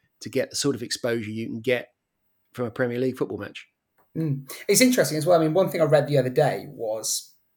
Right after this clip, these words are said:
Speaker 2: in the conference world, which is obviously a little less <laughs> exciting than, uh, you know,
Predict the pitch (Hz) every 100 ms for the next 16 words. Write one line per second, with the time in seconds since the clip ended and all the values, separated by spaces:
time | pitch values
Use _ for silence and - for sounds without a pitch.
0 | - 156 143 139 127 123 117 _ - 170
1 | 143 - 120 - - 107 104 - 123 123
2 | 123 120 - 117 135 113 127 - 180 -
3 | 160 123 131 117 113 110 - - _ -
4 | 117 117 110